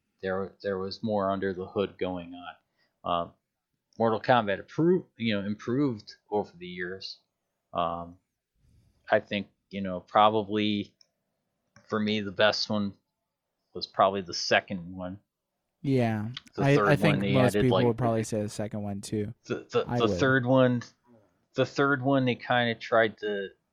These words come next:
Speaker 1: 'cause every, 'cause combos became, like, almost like a marketing buzz term at the time. And so, like, a lot of the games were trying to go big on, "Oh, how many hit combos can we
Speaker 2: Mm-hmm.
Speaker 1: do?" And so Mortal Kombat did that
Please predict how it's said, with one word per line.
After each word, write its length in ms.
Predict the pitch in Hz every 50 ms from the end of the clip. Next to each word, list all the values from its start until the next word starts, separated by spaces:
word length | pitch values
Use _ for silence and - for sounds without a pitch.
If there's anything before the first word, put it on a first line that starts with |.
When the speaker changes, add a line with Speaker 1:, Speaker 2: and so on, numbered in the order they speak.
| _ -
Speaker 1:
'cause 160 | 117 110 104
every, 340 | 117 113 110 113 113 107 - _ _ _ _ _ - - -
'cause 260 | 101 101 - - - _ _ _ _ _ _ _ - - -
combos 600 | - - 131 131 139 139 123 110 104 98 - -
became, 340 | - 95 - - 107 104 104
like, 220 | 101 95 - -
almost 360 | 104 107 107 101 98 - - -
like 120 | 98 -
a 40 | -
marketing 540 | 92 95 101 101 98 - _ - 101 92 92 -
buzz 320 | - 98 95 95 92 - -
term 340 | - - 92 90 87 87
at 100 | 87 -
the 80 | _ -
time. 400 | - - - 98 98 92 87 87
And 160 | 87 - -
so, 260 | - - 101 95 90 85
like, 220 | 92 98 95 -
a 60 | 82
lot 180 | 90 104 107 104
of 60 | 98
the 60 | 98
games 440 | 92 - - 98 92 90 87 - - -
were 80 | - 90
trying 280 | - - 101 92 92
to 60 | 90 - -
go 100 | 98 95
big 280 | 92 - 98 98 95 92
on, 260 | 98 92 90 90 90 - _ _ _ _ _ _ -
"Oh, 240 | - 117 113 113 107
how 180 | 101 - 113 110
many 180 | 113 113 107 101
hit 260 | - - 123 - -
combos 560 | - - 123 117 113 104 107 104 92 - -
can 120 | - -
we 80 | 131 123
Speaker 2:
Mm-hmm. 100 | 123 113
Speaker 1:
do?" 280 | 104 92 90 90 87 - _ _ _
And 80 | 98 98
so 320 | - - 101 98 98 95 - -
Mortal 260 | 107 104 101 101 101
Kombat 540 | - - 117 110 107 107 101 104 101 98 -
did 180 | - 98 87 -
that 400 | 98 98 98 95 92 87 -